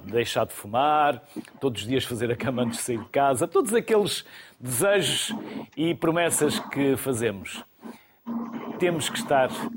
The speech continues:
com a cabeça preparada para isso. De que forma é que ela se trabalha para que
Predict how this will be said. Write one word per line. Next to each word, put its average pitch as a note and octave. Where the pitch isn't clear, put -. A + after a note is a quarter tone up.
com C3+
a B2
cabeça B2+
preparada A#2+
para A2
isso. -
De -
que -
forma D#3
é D3+
que D#3
ela D3
se -
trabalha C3+
para B2+
que A#2+